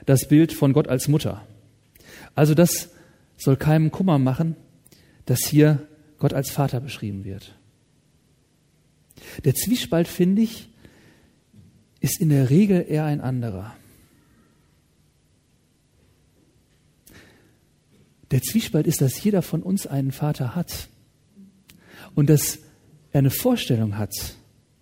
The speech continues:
von dem, wie ein Vater ist.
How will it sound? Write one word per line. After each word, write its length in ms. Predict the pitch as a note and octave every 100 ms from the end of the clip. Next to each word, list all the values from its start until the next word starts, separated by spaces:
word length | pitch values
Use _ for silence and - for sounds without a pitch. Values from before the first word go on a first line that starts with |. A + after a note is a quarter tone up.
| _ _ _ _ _ _ _ _ _ _ _ _ _
von 260 | - C#3
dem, 280 | C#3 D#3+ D3
wie 100 | D3
ein 120 | C3+
Vater 360 | - D3 C#3+ C#3+
ist. 420 | E3 - - -